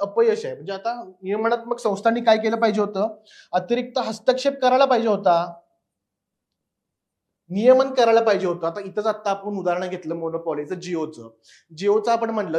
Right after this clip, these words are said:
इथं कुणी सक्रिय भूमिका बजावायला पाहिजे होती भारतामध्ये? तर Competition Commission of India, ज्याला आपण म्हणतो सीसीआय,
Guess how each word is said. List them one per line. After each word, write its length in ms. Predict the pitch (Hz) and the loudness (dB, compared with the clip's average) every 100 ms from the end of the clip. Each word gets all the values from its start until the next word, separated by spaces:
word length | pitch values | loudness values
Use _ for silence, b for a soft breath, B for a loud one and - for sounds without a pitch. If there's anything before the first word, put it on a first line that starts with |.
| 190 | -2
इथं 160 | 180 | -4
कुणी 280 | 240 220 254 | -4 -4 -4
सक्रिय 360 | 254 254 254 247 | -4 -6 2 2
भूमिका 340 | 240 226 233 | 4 2 2
बजावायला 400 | 220 214 208 208 | 2 2 2 2
पाहिजे 220 | 208 185 | -2 -4
होती 160 | 180 196 | -4 -2
भारतामध्ये? 680 | 175 165 170 170 156 214 262 b b b - | -2 -2 -4 -8 -6 -8 -8 b b b -2
तर 40 | |
Competition 840 | 233 226 214 208 208 269 277 - 269 | -2 2 0 0 -10 -6 -4 -2 -4
Commission 400 | 240 220 220 233 226 | -4 -6 -4 -2 0
of 380 | 247 - 226 | -2 -4 -12
India, 320 | 214 247 147 - | -6 -2 -2 -2
ज्याला 140 | 175 | -2
आपण 160 | 190 208 | -2 -2
म्हणतो 300 | 208 208 233 | -4 -6 -12
सीसीआय, 920 | - 240 254 247 254 254 151 127 | -10 -6 -6 -6 -12 -8 -6 -6